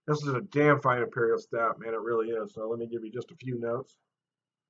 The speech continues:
I get some deep chocolate, a little bit of coffee. Get a little vanilla as well. Uh,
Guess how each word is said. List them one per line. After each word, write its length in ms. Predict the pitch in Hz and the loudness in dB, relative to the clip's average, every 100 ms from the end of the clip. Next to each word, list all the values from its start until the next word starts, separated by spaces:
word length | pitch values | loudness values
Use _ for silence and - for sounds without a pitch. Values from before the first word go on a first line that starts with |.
| _ _ _ _ _ _ _ _ - | _ _ _ _ _ _ _ _ -10
I 60 | 123 | -2
get 160 | 143 139 | -2 0
some 200 | 131 123 | -4 2
deep 240 | 143 139 | 2 2
chocolate, 480 | - 143 139 139 127 | 4 4 4 0 -2
a 20 | |
little 140 | 127 | -2
bit 120 | 123 160 | -2 -4
of 80 | |
coffee. 540 | - 147 147 147 143 131 - _ _ _ _ _ _ _ _ _ _ _ _ _ _ _ _ | 2 6 6 6 0 0 -8 _ _ _ _ _ _ _ _ _ _ _ _ _ _ _ _
Get 100 | 151 | -2
a 40 | 131 | 0
little 240 | 131 139 | 4 4
vanilla 480 | 113 117 151 156 - | 2 2 4 4 0
as 120 | 117 117 | -6 -2
well. 400 | 139 151 131 - _ _ _ _ _ _ _ _ _ _ _ _ _ _ _ _ _ _ _ _ _ _ _ _ _ _ _ _ _ _ _ _ _ _ _ _ _ _ _ _ _ _ _ _ _ _ _ _ _ - | 0 2 0 -6 _ _ _ _ _ _ _ _ _ _ _ _ _ _ _ _ _ _ _ _ _ _ _ _ _ _ _ _ _ _ _ _ _ _ _ _ _ _ _ _ _ _ _ _ _ _ _ _ _ -14
Uh, 100 | - | -12